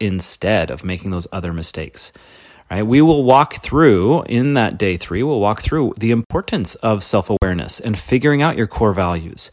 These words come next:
and how that helps you communicate to the admissions officers where you fit in the rich, diverse class that they are trying to shape.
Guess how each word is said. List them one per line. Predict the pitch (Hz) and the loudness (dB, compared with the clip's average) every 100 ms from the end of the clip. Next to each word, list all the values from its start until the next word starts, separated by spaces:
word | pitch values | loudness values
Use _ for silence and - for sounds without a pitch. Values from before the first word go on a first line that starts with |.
| - - - | -10 -20 -8
and | 107 | -6
how | - 113 | 0 2
that | 104 98 120 185 - | 2 2 4 4 2
helps | - 143 - - | 0 0 0 -4
you | 110 165 | 4 4
communicate | 190 - 165 160 - 120 - - - | 4 0 2 0 0 -2 -2 -4 2
to | 143 | 4
the | 160 | 4
admissions | 160 151 143 120 | 2 0 0 0
officers | 95 87 - 92 87 - - - 95 | 0 0 -4 -4 -6 -10 -20 -12 -2
where | 113 139 170 | 0 2 2
you | 151 139 151 | 2 2 2
fit | 139 - 135 - - | 2 0 0 0 -4
in | 113 | 0
the | 107 | 0
rich, | 95 131 139 - 113 | 2 4 4 2 -2
diverse | 113 110 107 110 - | 0 2 4 2 0
class | - - 104 87 87 - | -8 -6 -2 -2 -2 -6
that | 90 | -6
they | 95 | -4
are | 90 | -4
trying | - 85 80 | -4 -8 -6
to | - | -4
shape. | - 107 - | -2 -2 -2